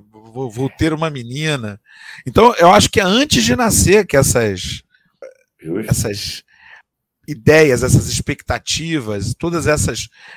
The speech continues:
Speaker 1: essas pressões sociais, elas já se estabelecem.
Speaker 2: É, é interessante o que você falou, assim, porque é, é como se o padrão metafísico, né, é, é o homem.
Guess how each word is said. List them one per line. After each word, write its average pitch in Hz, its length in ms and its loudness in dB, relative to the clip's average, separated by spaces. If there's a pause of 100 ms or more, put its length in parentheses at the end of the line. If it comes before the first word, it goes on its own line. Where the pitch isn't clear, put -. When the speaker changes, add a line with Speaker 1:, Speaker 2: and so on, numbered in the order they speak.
Speaker 1:
essas 120 400 -2 (300)
pressões 143 760 -2
sociais, 143 680 0
elas 208 200 -2
já 208 100 -2
se - 180 -8
estabelecem. 190 920 -6 (840)
Speaker 2:
É, 156 380 6
é 143 40 0
interessante 160 440 2
o - 20 -10
que - 60 -12
você 165 160 0
falou, 143 580 6
assim, 95 320 -4
porque 104 800 2 (640)
é, 76 520 -4
é 90 60 -4
como 117 280 -2
se 127 500 -6 (360)
o - 80 -20
padrão 127 640 4
metafísico, 113 1300 -2
né, 92 320 0
é, 98 400 2
é 110 60 6
o 147 100 4
homem. 87 500 0